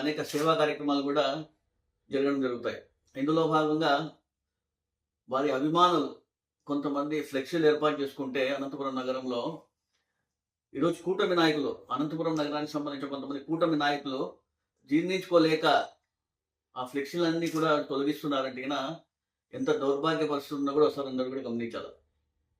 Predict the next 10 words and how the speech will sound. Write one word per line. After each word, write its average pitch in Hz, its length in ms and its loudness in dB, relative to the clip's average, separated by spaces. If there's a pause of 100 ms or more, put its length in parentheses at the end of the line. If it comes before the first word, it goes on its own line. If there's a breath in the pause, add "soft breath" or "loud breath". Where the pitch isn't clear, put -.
(1080)
ఫ్లెక్సీల 170 420 -2
పైన 165 160 6 (100)
గతంలో 165 300 4 (100)
ఒక 147 160 2
ఇష్యూ 165 220 -4
జరిగిన 151 280 0
విషయం 151 200 0
కూడా 156 180 0
మేము 143 200 0
కూడా 156 120 2